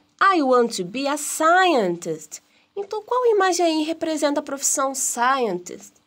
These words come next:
E a letra D. "When I grow up, I want to be a hairdresser." Então, qual dessas imagens aí também representa a, a hairdresser? Hairdresser. E aí, pessoal? É só olhar, relacionar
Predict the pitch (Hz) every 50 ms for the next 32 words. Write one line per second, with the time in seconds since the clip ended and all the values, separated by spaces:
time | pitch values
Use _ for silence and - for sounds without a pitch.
0 | _ _ _ _ _ _ _ _ _ _ _ - 392 381 330 294 294 294 330 349
1 | 339 285 330 302 311 339 - _ _ _ - 311 339 359 415 415 415 370 349 320
2 | 254 247 247 247 247 254 254 240 240 240 240 - _ - 349 370 370 330 285 277
3 | 269 277 277 277 - - 349 294 254 277 269 269 - - - 302 294 277 277 302
4 | 302 311 262 208 196 226 240 254 254 269 269 262 - - 190 165 127 92 - -
5 | _ - - - _ _ - 349 349 349 349 392 381 - _ _ - - 392 381
6 | 427 440 427 427 403 381 349 370 359 349 359 349 359 339 349 359 339 302 294 294
7 | 294 - 370 370 330 294 294 311 302 302 285 294 285 277 254 254 247 247 254 254
8 | 262 269 262 - _ _ _ - 269 269 - - - - 262 247 247 240 240 240
9 | 254 320 320 302 262 202 190 202 240 262 277 277 269 - - 214 180 165 - -
10 | _ _ _ _ _ _ _ - - - 370 359 359 349 277 214 233 254 247 214
11 | 185 190 - - - - - _ _ _ - - 349 339 269 233 233 233 202 196
12 | - 294 269 247 190 - - - - _ _ _ _ - - 370 349 339 - 349
13 | 311 302 302 294 285 262 247 247 240 247 247 _ _ _ _ _ - - 269 294
14 | 277 240 254 247 - 247 240 226 196 180 180